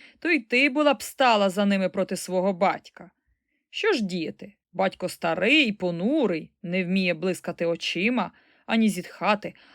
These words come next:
а тобі хочеться не такого товариша. І що з того, що батько оце перед часом посивів, стараючись забезпечити твою долю? А той новий, миліший, молодший товариш,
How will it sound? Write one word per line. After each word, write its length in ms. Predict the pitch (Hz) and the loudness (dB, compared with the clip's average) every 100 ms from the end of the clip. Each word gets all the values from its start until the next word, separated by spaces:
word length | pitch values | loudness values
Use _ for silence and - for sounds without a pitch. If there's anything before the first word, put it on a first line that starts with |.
| - | -10
а 100 | - | -8
тобі 240 | - - | -6 -10
хочеться 500 | - 202 196 214 233 | -8 -6 -6 -6 -2
не 120 | 233 | -2
такого 560 | 240 294 - 185 190 247 | 2 0 2 0 2 0
товариша. 640 | 220 180 165 - - - - _ _ _ _ _ _ - | 0 -2 -4 -10 -12 -16 -18 _ _ _ _ _ _ -4
І 200 | 220 330 | 2 2
що 460 | 381 - - 285 302 | 2 0 2 2 2
з 100 | - | 0
того, 340 | 392 262 190 | 2 4 4
що 220 | - 247 | 0 0
батько 380 | 202 196 - 208 | 2 0 0 -2
оце 260 | 196 - 196 | -2 -2 -4
перед 340 | 202 196 185 | 0 -2 -2
часом 420 | - 214 - 180 | 0 0 0 -6
посивів, 760 | 165 180 - 156 160 214 220 - _ - | -6 -8 -6 -8 -4 -2 -4 -6 _ -20
стараючись 640 | - 208 190 180 - 190 | -2 2 4 2 0 -4
забезпечити 760 | 175 196 214 - 185 - 175 180 | -4 -4 -4 -2 -2 -2 -6 -6
твою 260 | 180 196 | -4 -2
долю? 420 | 185 202 156 - - _ _ _ | 0 0 -2 -8 -14 _ _ _
А 100 | - | -12
той 200 | - 165 | -6 -4
новий, 540 | 156 160 185 427 294 - _ | -4 -4 2 4 2 -2 _
миліший, 760 | 180 214 185 190 226 214 208 185 | 0 0 2 0 0 -2 -4 -2
молодший 600 | 233 202 170 214 - 269 | 0 0 -2 -2 -2 -2
товариш, 560 | 254 220 180 - - | 0 2 0 -2 -10